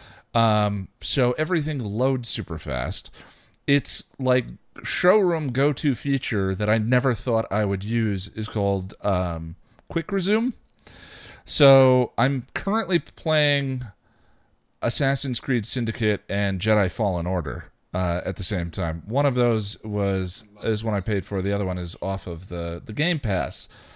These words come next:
Speaker 1: which is, like,
Speaker 2: Mm-hmm.
Speaker 1: two hundred games, Netflix for video games you have a-, access to all the time. Anyway,
Speaker 2: Yeah.
Speaker 1: quick resume.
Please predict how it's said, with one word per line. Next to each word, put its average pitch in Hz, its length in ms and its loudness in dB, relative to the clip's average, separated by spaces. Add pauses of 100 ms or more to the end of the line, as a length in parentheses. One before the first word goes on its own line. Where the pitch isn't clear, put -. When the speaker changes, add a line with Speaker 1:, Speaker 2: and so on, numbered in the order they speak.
(200)
Speaker 1:
which 104 200 -4
is, 98 140 -2
like, 101 120 0
Speaker 2:
Mm-hmm. - 80 -14
Speaker 1:
two 139 160 0
hundred 120 220 2
games, 107 500 -2 (100)
Netflix 113 480 -4
for 101 100 -10
video 101 300 0
games 95 220 -2
you 95 80 -2
have 90 80 -2
a-, 90 160 -4 (120)
access 95 340 -4
to 95 80 -6
all 82 60 -2
the 82 60 -4
time. 90 220 -8
Anyway, 135 200 -2
Speaker 2:
Yeah. 98 120 -16 (840)
Speaker 1:
quick 262 200 0
resume. 113 540 2